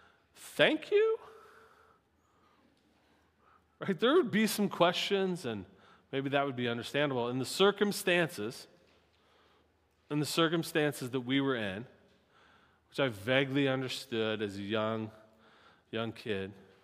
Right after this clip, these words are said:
any gift meant that there was a sacrifice on behalf of my parents. My dad worked, uh, he owned his own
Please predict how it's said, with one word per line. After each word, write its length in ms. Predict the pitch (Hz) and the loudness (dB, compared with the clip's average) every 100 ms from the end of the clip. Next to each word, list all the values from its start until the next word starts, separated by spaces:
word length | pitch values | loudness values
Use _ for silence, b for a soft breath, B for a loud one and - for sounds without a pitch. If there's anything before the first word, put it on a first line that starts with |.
| b b b _ _ _ b b b b b b b _ | b b b _ _ _ b b b b b b b _
any 340 | - 180 202 190 | 4 6 6 2
gift 760 | 131 170 151 135 143 - - B B B _ _ _ _ | 0 2 4 4 0 -6 -16 B B B _ _ _ _
meant 300 | 139 147 139 | 0 2 2
that 120 | 147 127 | -2 0
there 100 | 139 | 0
was 140 | 120 | 0
a 60 | 120 | -4
sacrifice 960 | - 147 135 - 127 - 113 113 - | 0 6 6 4 -6 -2 0 0 -2
on 100 | 113 | -4
behalf 300 | 107 107 98 | -2 -2 -2
of 20 | |
my 140 | 107 92 | -4 -6
parents. 560 | - 90 - - - - b b b b b b - | -6 -10 -10 -18 -20 -20 b b b b b b -2
My 160 | 135 | -2
dad 340 | 135 147 147 139 | 4 4 4 4
worked, 420 | 147 143 143 - B B B | 4 4 0 -12 B B B
uh, 160 | 120 120 | 0 2
he 160 | 135 135 | 2 4
owned 260 | 151 160 | 6 6
his 160 | 156 143 | 4 6
own 320 | 156 156 170 | 6 6 2